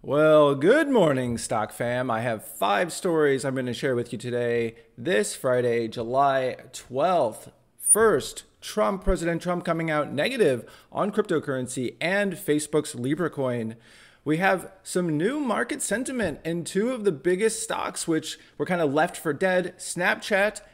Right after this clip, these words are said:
and Stitch Fix. We're gonna go over what the sea change is happening in investor sentiment.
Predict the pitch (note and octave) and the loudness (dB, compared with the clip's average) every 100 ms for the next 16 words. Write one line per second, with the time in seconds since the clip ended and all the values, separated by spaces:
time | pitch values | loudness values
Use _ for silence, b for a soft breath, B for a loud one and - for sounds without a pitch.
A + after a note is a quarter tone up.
0 | B - F3+ F#3 - - F#3+ A#3+ - C#3 | B -4 -2 -2 -4 -2 0 -2 -2 -4
1 | C#3+ - D#3 D3 C3 B2 A#2 A#2+ A2+ B2 | -4 -4 -4 -2 0 0 0 -2 0 2
2 | G#3+ - B2 A#2+ - - A#3 - C#3 C3 | 2 0 -10 -8 -8 -6 -6 -4 -6 -4
3 | A#2+ C3 B2+ B2+ B2 A2+ D3+ C3 D3 - | -4 -4 -4 -4 -6 -6 -6 -4 -4 -4
4 | C3 C#3 B2+ C3+ E3+ G3+ | -6 -6 -6 -6 -6 -6